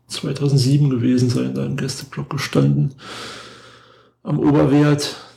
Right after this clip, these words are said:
damals noch mit, mit Stahlrohrtribünen an, in der Kurve und auf der Gegengerade. Ist jetzt ja alles wieder zurückgebaut.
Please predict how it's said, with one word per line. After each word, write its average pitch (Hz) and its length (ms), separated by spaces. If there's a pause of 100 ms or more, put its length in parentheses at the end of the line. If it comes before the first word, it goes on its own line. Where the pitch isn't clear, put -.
(340)
damals 131 380
noch 143 180
mit, - 440 (120)
mit - 100
Stahlrohrtribünen 139 1160
an, 139 300
in 135 120
der 139 100
Kurve 143 460
und 139 260 (400)
auf - 100
der 151 140
Gegengerade. 139 680
Ist 135 180
jetzt - 160
ja 139 60
alles 123 200
wieder 135 160
zurückgebaut. 147 800